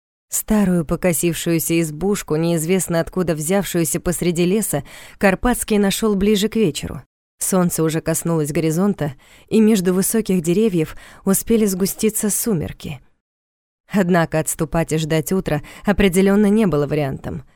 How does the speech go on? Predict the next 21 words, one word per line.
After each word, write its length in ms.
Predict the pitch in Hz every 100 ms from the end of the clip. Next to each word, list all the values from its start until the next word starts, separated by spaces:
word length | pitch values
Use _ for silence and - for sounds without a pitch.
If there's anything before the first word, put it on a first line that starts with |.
| _ _
Следовало 600 | - 202 175 165 160 160
проверить 540 | 160 170 151 165 180 -
подозрительный 640 | 175 170 156 160 165 160
дом 260 | 143 160 175
прямо 300 | 180 165 165
сейчас, 480 | - - - - -
пусть 300 | 202 202 156
даже 260 | 170 151
и 40 | 151
в 40 |
одиночку. 560 | 151 156 147 - - 139 - _ _ _ _ _ _ _ -
Вытащив 520 | 180 190 165 - 151
из 120 | 160
плечевой 460 | - 165 - 165 170
кобуры 340 | 170 160 160
пистолет 500 | 143 - 160 160 170
и 60 | 160
сняв 280 | - 170 160
его 180 | 165 156
с 80 |
предохранителя, 800 | - 156 160 160 170 202 147 139